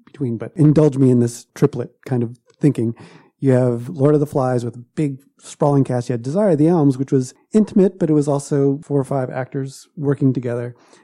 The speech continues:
And now you've got a two-hander where it's just head to head. Is that dramatically different, or are all, are there things as a director that you have to change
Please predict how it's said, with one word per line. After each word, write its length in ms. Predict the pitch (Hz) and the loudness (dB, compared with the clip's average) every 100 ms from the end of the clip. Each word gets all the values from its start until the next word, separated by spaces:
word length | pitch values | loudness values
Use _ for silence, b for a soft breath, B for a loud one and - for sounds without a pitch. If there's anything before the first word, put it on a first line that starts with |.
| b | b
And 80 | 127 | 0
now 100 | 160 | 2
you've 180 | 165 143 | 2 0
got 160 | 139 | -2
a 20 | |
two-hander 560 | 127 - 160 131 117 117 | -4 -2 -2 -2 -4 -8
where 80 | 117 | -12
it's 160 | 110 | -16
just 220 | - 127 - _ - | -14 -14 -14 _ -16
head 260 | - 127 117 | -8 -8 -8
to 60 | |
head. 380 | 110 117 113 113 - | -8 -8 -8 -14 -10
Is 260 | - 135 127 | -4 -4 -2
that 580 | 147 139 131 127 - _ - | -2 0 -2 -6 -16 _ -2
dramatically 560 | 135 139 165 175 190 | 2 2 0 -2 -2
different, 400 | 170 185 196 190 | 0 0 0 0
or 140 | 143 131 | -2 -6
are 160 | 127 | -6
all, 260 | 160 139 147 - 269 | -4 -4 -4 -8 -16
are 160 | 180 131 | -10 -8
there 180 | 127 120 | -8 -10
things 560 | - 143 143 135 127 - - | -4 0 2 0 -4 -14 -12
as 100 | 120 | -10
a 60 | |
director 600 | 113 135 127 135 123 120 - | -6 -6 -4 -8 -10 -12 -14
that 160 | - 131 _ 254 | -12 -12 _ -10
you 180 | 123 | -8
have 220 | 123 120 - | -6 -8 -10
to 80 | |
change 640 | 117 - 147 175 180 175 | -14 -2 2 4 2 -2